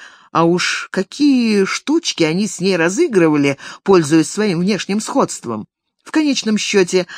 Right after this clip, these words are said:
она выбрала Антуана, и они уже поговаривали о свадьбе, но почему же ей сейчас так нравится смотреть на Франсуа,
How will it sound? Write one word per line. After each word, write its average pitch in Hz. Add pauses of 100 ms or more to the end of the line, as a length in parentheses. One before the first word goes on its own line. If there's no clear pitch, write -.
(200)
она 160
выбрала 165
Антуана, 233 (380)
и 170
они 160
уже 160
поговаривали 190
о 226
свадьбе, 196
но 147 (460)
почему 202
же 127 (220)
ей 160
сейчас - (300)
так 156
нравится 160
смотреть 190
на 208
Франсуа, 233